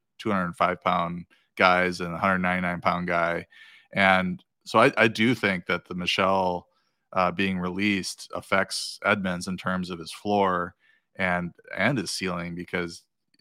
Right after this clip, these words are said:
there's a real chance that he's the, could be the goal line back. You know, it's, you know,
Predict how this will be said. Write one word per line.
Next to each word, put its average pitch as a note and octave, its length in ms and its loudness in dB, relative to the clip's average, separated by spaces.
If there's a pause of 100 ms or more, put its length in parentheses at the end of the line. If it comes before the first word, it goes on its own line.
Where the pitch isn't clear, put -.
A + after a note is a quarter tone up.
(320)
there's A#2 220 0
a B2+ 80 4 (140)
real G#2 200 4
chance A#2 400 0
that F2+ 120 -2
he's F#2+ 260 -2
the, F2+ 180 -8 (300)
could G2+ 120 -4
be G2 80 2
the F#2 80 -2
goal G2 220 2
line D#2+ 200 2
back. E2 340 -2
You F2 80 -4
know, F2 80 -6
it's, - 240 -14
you F2 100 -8
know, F2+ 160 -6